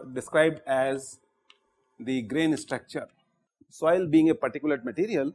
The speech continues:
all the properties of the material are dictated by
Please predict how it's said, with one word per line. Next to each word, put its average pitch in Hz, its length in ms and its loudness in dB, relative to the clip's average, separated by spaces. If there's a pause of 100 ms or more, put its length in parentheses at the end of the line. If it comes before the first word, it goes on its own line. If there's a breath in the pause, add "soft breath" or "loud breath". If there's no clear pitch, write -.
(540)
all 170 180 0
the 190 120 -2
properties 165 580 0
of 135 240 -2
the 147 300 2
material 151 580 2
are 131 400 4 (420)
dictated 131 560 0
by 127 300 0